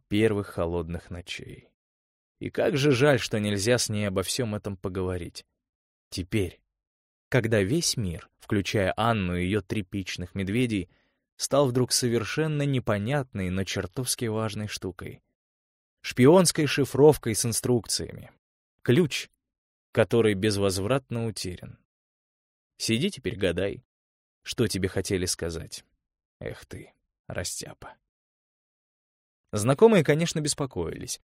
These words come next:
Вернее, любопытствовали, расспрашивали. Кто деликатно, кто бесцеремонно. "Куда ты подевался? Что у тебя стряслось? Почему застрял в Вильнюсе?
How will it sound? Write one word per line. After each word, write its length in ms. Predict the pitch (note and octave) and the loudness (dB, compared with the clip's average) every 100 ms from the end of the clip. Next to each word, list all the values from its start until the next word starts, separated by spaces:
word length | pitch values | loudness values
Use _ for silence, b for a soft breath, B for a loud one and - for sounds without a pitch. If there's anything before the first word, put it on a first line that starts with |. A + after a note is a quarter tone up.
| _ | _
Вернее, 540 | G2+ A2+ C3+ D#3 C#3+ B2+ _ _ _ - | 0 2 4 4 2 -2 _ _ _ -2
любопытствовали, 1040 | A#2 A2+ A2 F#3 - - E2 E2+ - - _ - | 4 4 6 4 2 -2 -4 -6 -10 -14 _ -2
расспрашивали. 840 | B2 F3 - A2+ - F2 E2 - _ _ _ _ _ _ _ _ | 2 4 4 4 4 0 -2 -6 _ _ _ _ _ _ _ _
Кто 200 | - C#3+ | -2 0
деликатно, 800 | F#2+ F#2+ F#2 C3+ F3+ - F#3+ F3+ _ _ | 2 0 2 2 2 2 0 0 _ _
кто 180 | - - | -2 0
бесцеремонно. 880 | G3 F#3+ - F#3 A2 E2+ E2 - - _ _ _ _ _ | 2 2 2 4 2 -2 -4 -10 -14 _ _ _ _ _
"Куда 460 | - B2 F#2+ G2 F#3 | 2 2 6 6 6
ты 180 | D3+ D#3 | 4 0
подевался? 640 | D3 A#2 F2+ - - - - | 0 0 -2 -6 -10 -14 -16
Что 340 | - - C#3+ G3 | -8 4 8 8
у 80 | |
тебя 240 | - A2 A#2 | 6 2 2
стряслось? 680 | - - G#2+ D#2 - - - _ | 0 -6 -6 -6 -8 -10 -12 _
Почему 400 | - - A2+ F3+ | -2 0 2 4
застрял 520 | C#3+ B2 - G#2 D3 | 4 4 4 4 4
в 60 | C3 | 4
Вильнюсе? 640 | G#2 D#3+ G2+ F2 - - | 2 2 2 0 -4 -6